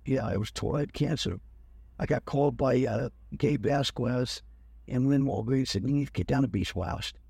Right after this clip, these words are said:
And I said, "I can't come this year." They said, "No, you need to get down there. They're giving Bruce the Above and Beyond Award, and you need to speak.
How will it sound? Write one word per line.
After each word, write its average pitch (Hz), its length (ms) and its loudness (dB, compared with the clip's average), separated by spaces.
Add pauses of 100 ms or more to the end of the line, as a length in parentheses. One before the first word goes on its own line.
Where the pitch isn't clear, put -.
(720)
And 127 100 -2
I 131 40 -4
said, - 180 -4
"I - 40 -2
can't 139 220 2
come 135 180 0
this 101 200 -2
year." 90 100 -2 (480)
They - 100 -6
said, 110 160 -4
"No, 139 140 2
you 131 160 0
need 147 140 2
to - 80 -8
get 113 100 -2
down 139 280 2
there. - 200 -2 (460)
They're 143 100 2
giving 143 300 2
Bruce 143 420 -2
the 90 400 0 (640)
Above 147 260 2
and 135 120 2
Beyond 139 360 4
Award, 92 300 -2
and 113 120 -4
you 143 140 2
need 143 160 2
to - 80 -4
speak. - 400 0